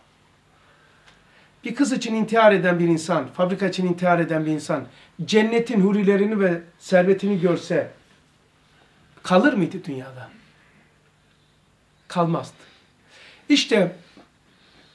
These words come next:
eğer ahiretin güzel yüzünü kabirle, kefenle,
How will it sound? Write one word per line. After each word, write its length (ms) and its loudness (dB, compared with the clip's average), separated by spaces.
eğer 340 4
ahiretin 720 2
güzel 340 0
yüzünü 480 2
kabirle, 680 0
kefenle, 800 0